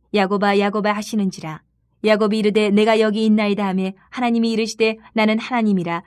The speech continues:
내 아버지의 하나님이니 애굽으로 내려가기를 두려워하지 말라.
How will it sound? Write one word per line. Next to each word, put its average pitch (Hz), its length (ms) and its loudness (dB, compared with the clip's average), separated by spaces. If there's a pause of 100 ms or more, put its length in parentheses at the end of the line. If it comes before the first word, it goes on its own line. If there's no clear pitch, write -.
내 226 160 6
아버지의 233 400 2
하나님이니 226 680 0
애굽으로 214 440 0
내려가기를 196 560 0
두려워하지 220 500 0
말라. 165 380 -6